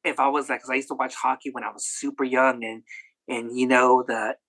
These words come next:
you heard about the story in Canada, the best hockey team ever, Edmonton Oilers, and you had Wayne Gretzky,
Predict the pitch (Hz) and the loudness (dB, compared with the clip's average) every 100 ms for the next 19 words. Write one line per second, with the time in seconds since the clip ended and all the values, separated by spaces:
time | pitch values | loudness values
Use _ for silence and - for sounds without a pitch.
0 | _ - - _ 156 135 135 123 120 117 | _ -20 -20 _ 4 4 4 2 -2 -4
1 | - 127 117 120 - 123 120 117 110 127 | -4 0 0 -2 -4 -2 -2 -6 -2 -2
2 | - - 127 - 135 - 120 123 123 127 | 0 2 2 2 -10 -8 -4 -2 -2 -4
3 | 127 - - - _ 151 131 147 131 147 | -4 -8 -20 -20 _ 0 0 -2 -4 -2
4 | 127 143 131 135 135 135 123 120 127 131 | 0 2 4 4 4 0 -2 -6 -2 -2
5 | 113 117 123 123 117 123 131 - 160 175 | -2 -6 -6 -6 -4 -2 -2 -8 -10 -10